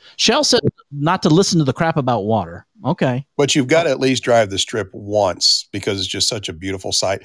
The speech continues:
Speaker 2: especially at night.
Speaker 1: W-, yes, I would say exclusively at night, to be
Speaker 2: Yeah.
Speaker 1: honest <laughs> with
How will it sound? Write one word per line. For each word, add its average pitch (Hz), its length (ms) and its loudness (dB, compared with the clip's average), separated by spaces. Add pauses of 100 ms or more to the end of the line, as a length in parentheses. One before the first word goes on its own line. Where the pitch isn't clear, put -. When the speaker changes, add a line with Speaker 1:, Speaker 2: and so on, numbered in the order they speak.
(180)
Speaker 2:
especially 117 520 -2
at 95 100 -10
night. 87 280 -6 (600)
Speaker 1:
W-, 113 220 -14
yes, 175 420 2
I 190 140 0
would 302 140 -4
say 240 280 -2
exclusively 131 880 -4
at 101 140 -8
night, 95 300 -10
to 98 80 -18
be 113 80 -8
Speaker 2:
Yeah. 113 100 -2
Speaker 1:
honest - 380 -4
<laughs> - 60 -4
with 220 200 -2